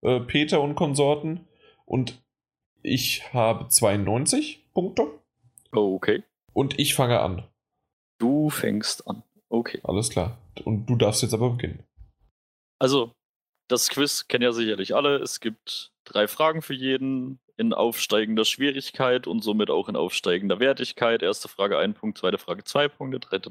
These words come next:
Speaker 2: Frage drei Punkte. Und sollte der Kandidat die Frage nicht richtig beantworten können, kann der Gegner natürlich versuchen, da Punkte zu stehlen und selbst noch versuchen, die Frage zu beantworten und somit einen Zusatzpunkt abgreifen.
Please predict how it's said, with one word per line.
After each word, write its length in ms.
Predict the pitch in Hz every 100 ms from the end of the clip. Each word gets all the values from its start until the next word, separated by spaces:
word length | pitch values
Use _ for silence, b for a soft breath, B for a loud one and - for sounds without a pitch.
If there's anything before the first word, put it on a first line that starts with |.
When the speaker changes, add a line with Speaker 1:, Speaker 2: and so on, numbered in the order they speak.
| -
Speaker 2:
Frage 340 | - - 101
drei 280 | - 123 170
Punkte. 520 | - 170 175 165 170 B B B B B B _ _ -
Und 280 | 139 165 156
sollte 340 | 147 147 139
der 160 | 131 123
Kandidat 680 | 123 117 110 101 104 107 - -
die 220 | 110 104
Frage 420 | - 98 101 101
nicht 260 | 131 - -
richtig 320 | 120 107 -
beantworten 540 | - 117 - 98 104
können, 400 | - 98 98 101
kann 480 | - 107 123 123 123 -
der 140 | 110
Gegner 360 | 104 110 107 104
natürlich 520 | 101 - 104 101 -
versuchen, 580 | - 95 98 131 143 135
da 100 | 110
Punkte 380 | - 131 131 123
zu 160 | -
stehlen 640 | 113 - 117 117 117 117 113
und 680 | - 98 107 - - - 131 - -
selbst 340 | 127 165 - -
noch 480 | 143 135 - - -
versuchen, 420 | - 123 127 123
die 60 | 117
Frage 320 | - 107 113
zu 120 | 110
beantworten 560 | 98 76 107 98 101 104
und 80 |
somit 220 | 101 98 80
einen 140 | 98
Zusatzpunkt 560 | - 95 85 - 85 -
abgreifen. 500 | - - 76 -